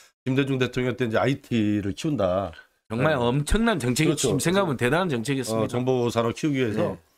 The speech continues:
Speaker 1: 그쪽도 이제 해줬어요. 그래서 제가 이제 학생운동 끝나고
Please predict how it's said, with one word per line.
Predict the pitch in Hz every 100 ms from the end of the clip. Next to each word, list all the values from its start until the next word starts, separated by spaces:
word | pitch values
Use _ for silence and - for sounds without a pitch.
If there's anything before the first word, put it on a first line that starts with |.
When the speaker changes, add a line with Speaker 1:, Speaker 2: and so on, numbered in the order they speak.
| _ _ _ -
Speaker 1:
그쪽도 | 160 147 147
이제 | 120
해줬어요. | 151 156 - - 117 107 156
그래서 | 117 104
제가 | 110 104
이제 | 98 95
학생운동 | 104 113 135 120
끝나고 | 139 123 110 104 139 92